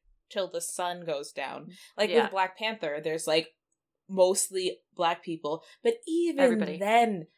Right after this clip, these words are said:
Speaker 1: why were, like, like, I will never get over Everett Ross. Why was he there? Why was he there?
Speaker 2: You know
Speaker 1: And why didn't they adapt him to make him, like, I've said it before, he should have been played by Giancarlo Esposito and not,
Speaker 2: <laughs>
Speaker 1: and not Martin Freeman. Like, what are we doing here?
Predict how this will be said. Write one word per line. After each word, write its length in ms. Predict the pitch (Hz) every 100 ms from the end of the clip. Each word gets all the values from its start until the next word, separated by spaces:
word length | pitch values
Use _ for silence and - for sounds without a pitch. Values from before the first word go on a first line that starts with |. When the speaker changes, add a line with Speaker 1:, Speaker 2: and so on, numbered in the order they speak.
| _
Speaker 1:
why 220 | 311 349 349
were, 240 | 277 - -
like, 160 | 254
like, 280 | 240 262 254 _ - 110 214
I 140 | 233
will 120 | 262
never 320 | 262 269 247
get 160 | 240 202
over 380 | 175 175 170 160 -
Everett 320 | 160 147 -
Ross. 340 | 160 156 160
Why 220 | 254 240 185
was 140 | 160
he 120 | 151 143
there? 340 | 143 139 147 _ _ _ _
Why 140 | 285
was 180 | 277 277
he 140 | 285 262
there? 360 | 254 202 - _
Speaker 2:
You 100 | 339
know 220 | 349 339 247
Speaker 1:
And 100 | 233
why 140 | 277
didn't 180 | 311 262
they 120 | 262
adapt 400 | 240 214 202 -
him 140 | 185 170
to 100 | 175
make 220 | 147 -
him, 200 | 156 147
like, 260 | 147 147 - _ _ - _ _
I've 180 | 185 185
said 200 | 185 226
it 60 | 220
before, 380 | 208 196 180 156
he 140 | 165
should 140 | 190 208
have 80 |
been 140 | 214 202
played 260 | - 190
by 160 | 185 160
Giancarlo 640 | 160 180 175 170 165 160
Esposito 640 | 160 165 165 175 190 202 208 -
and 240 | 170 165
not, 260 | 170 165 - - 427 440 -
Speaker 2:
<laughs> 400 | 523 523 370 -
Speaker 1:
and 220 | 302 214 202
not 240 | 185 160
Martin 280 | 165 165 175
Freeman. 500 | 165 139 120 135 147
Like, 180 | 151 165
what 120 | 196
are 40 |
we 120 | 185 175
doing 220 | 143 143
here? 100 | 160